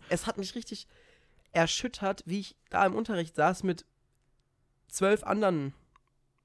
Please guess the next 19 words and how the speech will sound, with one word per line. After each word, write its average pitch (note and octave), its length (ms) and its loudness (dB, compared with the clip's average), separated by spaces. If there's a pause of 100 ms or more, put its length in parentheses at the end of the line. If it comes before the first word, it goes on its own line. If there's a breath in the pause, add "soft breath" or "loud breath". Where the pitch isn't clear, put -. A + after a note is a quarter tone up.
(200)
weiß, G#2+ 280 -6
wir B2 100 -6
sind B2 380 -6 (2500 loud breath)
sieben C#3+ 580 -6
Mädchen, C#3 440 -2
acht - 220 -10
Mädchen D3+ 360 -2
und C#3 80 -4
der C#3 80 -6
Rest C#3+ 180 -6
ist - 140 -10
Jungs E3+ 280 -4
oder G3 180 -4
so. G#3 240 -4 (420 soft breath)
Also D#3 220 0
schon E3+ 320 -2
deutlich D#3 360 -4
mehr D#3 200 0
Ju-, D3 120 -6